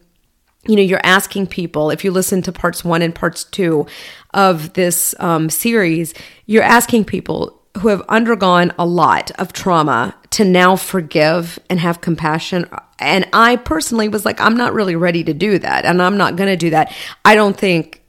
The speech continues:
it's going to change. I don't think it's gonna change, um, the fe-, the folks that feel these strong, hateful emotions, right? And, um, I, you know, personally, it isn't, it is something that I struggle with. Forgiveness, even forgiveness of myself, is something that I'm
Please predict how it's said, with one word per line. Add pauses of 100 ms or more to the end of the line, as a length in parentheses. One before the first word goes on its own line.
it's
going
to
change.
I
don't
think
it's
gonna
change, (520)
um, (360)
the
fe-,
the
folks
that
feel
these
strong,
hateful
emotions,
right? (800)
And,
um, (960)
I,
you
know,
personally,
it
isn't,
it
is
something
that
I
struggle
with.
Forgiveness,
even
forgiveness
of
myself,
is
something
that
I'm